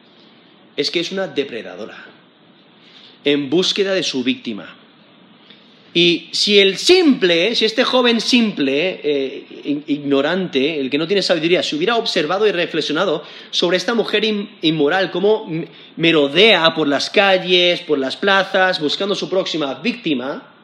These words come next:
no la hubiera creído. Cuando ella en versículo quince dice, "He salido a encontrarte a ti", ¿no?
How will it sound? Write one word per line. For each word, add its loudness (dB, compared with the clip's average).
no -2
la -4
hubiera -6
creído. 0
Cuando 2
ella 2
en 0
versículo 0
quince 0
dice, -2
"He 6
salido 2
a 2
encontrarte 0
a -6
ti", -4
¿no? -8